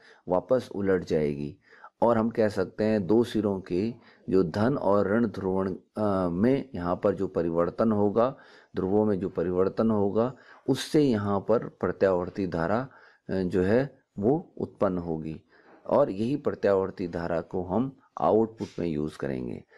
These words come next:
सामान्य तौर पर यहाँ पर जो देखा गया है, ये कुंडली है जो ये एक सेकंड में लगभग पचास बार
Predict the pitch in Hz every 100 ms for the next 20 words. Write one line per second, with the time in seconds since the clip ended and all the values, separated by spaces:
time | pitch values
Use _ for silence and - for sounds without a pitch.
0 | _ - 107 127 147 143 123 120 117 123
1 | 120 113 92 92 101 107 98 92 90 87
2 | 107 104 101 101 101 107 - - - 101
3 | 98 101 98 113 123 117 110 107 101 98
4 | 92 90 113 131 - - 120 131 - -
5 | 98 - 110 101 107 101 92 101 - 92
6 | 92 90 92 82 87 98